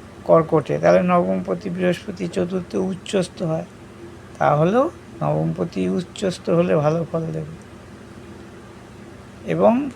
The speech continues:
দেখতে হবে এই নবমপতি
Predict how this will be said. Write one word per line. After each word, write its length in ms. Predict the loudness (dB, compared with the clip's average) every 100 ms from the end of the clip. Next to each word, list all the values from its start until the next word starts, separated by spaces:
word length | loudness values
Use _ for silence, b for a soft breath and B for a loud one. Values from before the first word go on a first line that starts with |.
| -14 -20 -16 -2
দেখতে 500 | 0 0 -2 0 2
হবে 380 | 4 4 2 -2 -2
এই 180 | -2 0
নবমপতি 1000 | 0 0 2 2 0 -2 -6 -4 -4 -4